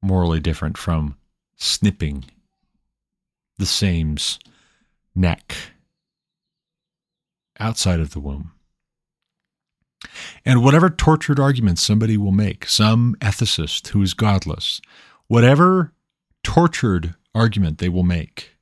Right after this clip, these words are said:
the common theme is, if they say that it's morally different,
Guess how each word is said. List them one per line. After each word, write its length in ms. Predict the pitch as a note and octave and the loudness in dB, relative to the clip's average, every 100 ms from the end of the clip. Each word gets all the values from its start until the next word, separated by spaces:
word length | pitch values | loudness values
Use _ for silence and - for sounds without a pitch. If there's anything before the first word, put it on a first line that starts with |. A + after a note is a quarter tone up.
| _ _ _ _ _ _ _ _ _ _ _ _ _ _ _ _ _ _ _ _ G2+ | _ _ _ _ _ _ _ _ _ _ _ _ _ _ _ _ _ _ _ _ 0
the 480 | G2 A2 G#2+ G#2+ - - | 4 6 6 2 -4 -4
common 640 | - C3+ C#3+ B2+ A2+ A2 | 2 4 6 4 2 0
theme 400 | - - A2+ D#2+ D#2 | -2 4 4 4 -2
is, 460 | E2 D2+ D2+ - _ _ _ _ _ _ _ _ | -4 -4 -6 -8 _ _ _ _ _ _ _ _
if 180 | A2 G#2+ | -6 0
they 140 | B2 B2 | 2 2
say 320 | - C#3+ D#3+ | 4 4 4
that 180 | B2 A2 | 2 -2
it's 180 | - | -2
morally 440 | G#2+ G#2+ G#2+ G2+ F#2+ | 2 2 2 2 0
different, 540 | A#2 - D2+ D2 - | 0 -2 -6 -8 -14